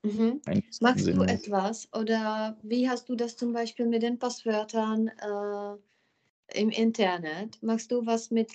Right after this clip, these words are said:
Speaker 1: dem, äh, Fingerabdruck oder hast du immer, äh, die Passwörter?
Speaker 2: Äh, Ja, wenn ich, äh, mein Handy nutze, äh,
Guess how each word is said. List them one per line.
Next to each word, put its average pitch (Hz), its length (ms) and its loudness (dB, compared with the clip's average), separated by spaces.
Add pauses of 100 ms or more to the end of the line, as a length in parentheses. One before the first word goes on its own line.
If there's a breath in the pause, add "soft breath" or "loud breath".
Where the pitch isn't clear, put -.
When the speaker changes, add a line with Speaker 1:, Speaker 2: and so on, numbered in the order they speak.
(160)
Speaker 1:
dem, 220 400 2
äh, 202 440 -4
Fingerabdruck 208 1000 -2
oder 196 180 0
hast 196 240 -6
du 196 120 2
immer, 185 680 -8 (720)
äh, 180 380 -4 (280)
die 190 100 2
Passwörter? 170 680 0 (920)
Speaker 2:
Äh, 107 320 2 (1600)
Ja, 107 300 8
wenn 110 340 8
ich, 156 480 6
äh, 113 340 12
mein 117 300 8
Handy 107 800 10
nutze, 98 920 8 (560 soft breath)
äh, 92 500 2